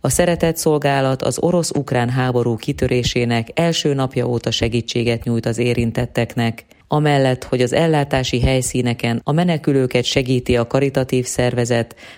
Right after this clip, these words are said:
valamint a határon túlra is rendszeresen juttat adományokat, az alapítvány kiemelten fontos ügyként kezeli, hogy támogassa azokat a hazai intézményeket, szervezeteket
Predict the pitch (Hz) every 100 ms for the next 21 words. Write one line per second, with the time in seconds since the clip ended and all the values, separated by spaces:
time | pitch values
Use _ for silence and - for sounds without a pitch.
0 | _ 143 139 131 123 123 151 160 156 151
1 | 147 139 139 139 131 131 - 120 117 120
2 | 117 - 120 120 117 120 113 127 127 123
3 | 117 117 117 113 - - - - - 143
4 | 165 180 175 160 160 156 151 147 131 120
5 | 117 117 117 117 139 131 120 - 139 -
6 | 131 120 120 120 117 117 - - - -
7 | 127 165 170 160 139 131 127 - 139 147
8 | 135 127 120 143 143 135 123 135 127 123
9 | 120 120 117 117 117 - - 135 123 117
10 | 113 113 - 113 - -